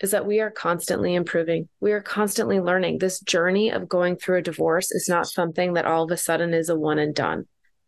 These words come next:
right? Your life's purpose, your healing, your emotional health for this lifetime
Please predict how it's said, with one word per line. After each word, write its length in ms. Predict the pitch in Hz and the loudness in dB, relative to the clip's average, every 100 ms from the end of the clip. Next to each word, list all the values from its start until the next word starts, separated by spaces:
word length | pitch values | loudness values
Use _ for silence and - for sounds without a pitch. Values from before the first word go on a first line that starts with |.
| - | -2
right? 220 | 170 180 | 0 0
Your 480 | 180 180 196 220 240 | -2 0 2 2 2
life's 360 | 214 196 196 | 4 2 0
purpose, 520 | - 190 185 190 185 165 | -2 -2 0 0 0 0
your 160 | 160 | 0
healing, 640 | 160 - 214 202 185 180 - - - - | 0 0 2 2 0 -2 -8 -16 -18 -4
your 260 | 175 196 208 | 2 2 2
emotional 760 | 185 175 185 196 220 247 220 | 0 2 2 2 2 0 0
health 400 | 202 180 170 180 _ - - | 2 2 2 0 _ -20 -16
for 160 | - 185 | -2 0
this 260 | 165 170 - | 2 2 2
lifetime 720 | 190 202 - 156 139 147 | 2 0 -2 -2 0 -2